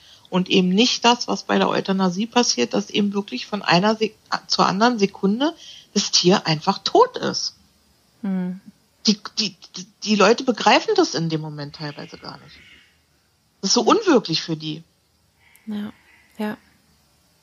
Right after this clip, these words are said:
Speaker 2: Danke dir. Ja. Ähm, gibt es was, was du Menschen oder Tierhaltern, die sich jetzt, ähm, auf einen Abschied in geraumer Zeit vorbereiten möchten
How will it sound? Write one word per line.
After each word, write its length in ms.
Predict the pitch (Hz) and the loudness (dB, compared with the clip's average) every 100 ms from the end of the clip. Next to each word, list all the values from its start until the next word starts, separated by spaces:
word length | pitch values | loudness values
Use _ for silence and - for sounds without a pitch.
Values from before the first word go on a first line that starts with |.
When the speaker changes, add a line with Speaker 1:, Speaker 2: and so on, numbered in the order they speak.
| _ - - - - | _ -20 -20 -20 -4
Speaker 2:
Danke 340 | 196 185 190 196 | 2 2 0 -2
dir. 300 | 180 175 180 _ _ _ _ - 208 | -2 -2 -4 _ _ _ _ -16 -10
Ja. 180 | 190 - _ - - - - - - | -8 -10 _ -20 -18 -16 -16 -14 0
Ähm, 320 | 196 190 190 - | 2 4 2 0
gibt 240 | 262 269 269 | -2 0 0
es 320 | 247 - - - _ _ | 0 -2 -4 -14 _ _
was, 680 | - - 190 208 220 - 180 | -16 -10 2 4 4 2 2
was 340 | 202 202 - | 4 4 0
du 440 | - 220 226 240 233 - - - | 0 2 4 6 6 2 -8 -2
Menschen 800 | 185 190 220 - - 220 214 196 - | 2 4 4 2 2 4 4 0 -6
oder 240 | - 175 | -4 -4
Tierhaltern, 720 | - - 233 214 190 185 196 | 0 2 4 4 4 2 2
die 100 | 185 | 0
sich 360 | 180 180 - - | 0 -4 -8 -6
jetzt, 480 | 180 170 - - - | -4 -4 -4 -4 -2
ähm, 320 | - 170 170 | -4 -2 -2
auf 160 | - 175 | -2 0
einen 200 | - 170 | 0 2
Abschied 600 | - 196 - 202 196 - - _ - | 2 2 0 0 -2 -4 -18 _ -6
in 240 | 185 175 | -4 -2
geraumer 480 | 175 170 170 170 165 | 0 4 4 2 -2
Zeit 260 | - 165 | -2 -2
vorbereiten 640 | 165 196 208 208 190 175 175 | 0 0 2 2 2 2 0
möchten 540 | 196 226 - 202 196 | 2 0 -2 0 0